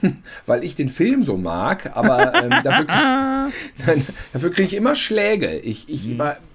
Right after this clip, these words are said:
Speaker 1: beim ersten Gucken im Kino schon begeistert und naja, da muss ich mich immer, Häme und Spott muss ich über mich ergehen lassen, wenn ich das,
Speaker 2: Mhm.
Speaker 1: äh, artikuliere.
Speaker 2: Mhm.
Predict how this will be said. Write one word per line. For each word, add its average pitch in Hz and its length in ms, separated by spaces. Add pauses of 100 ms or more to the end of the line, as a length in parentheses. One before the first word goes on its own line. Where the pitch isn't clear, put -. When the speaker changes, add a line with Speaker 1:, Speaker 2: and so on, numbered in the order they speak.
Speaker 1:
beim 165 160
ersten 240 340
Gucken 285 200
im 202 140
Kino 233 240
schon 214 220
begeistert 175 680
und 202 320 (880)
naja, 175 380
da 156 100
muss 165 200
ich 147 60
mich 139 160
immer, 147 240 (360)
Häme 160 500
und 208 160
Spott 202 380
muss 110 240
ich 87 200
über 85 200
mich 95 180
ergehen 85 380
lassen, 76 340
wenn 80 140
ich 78 100
das, 90 640
Speaker 2:
Mhm. 98 140
Speaker 1:
äh, - 60
artikuliere. 139 1000
Speaker 2:
Mhm. 107 180